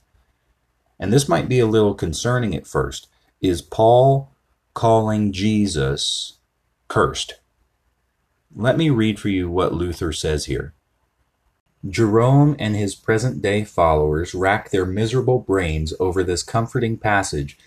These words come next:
in an effort to save Christ from the fancied insult of being called a curse.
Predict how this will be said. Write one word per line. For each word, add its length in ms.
in 100
an 140
effort 420
to 100
save 420
Christ 480
from 200
the 80
fancied 520
insult 640
of 200
being 300
called 400
a 100
curse. 560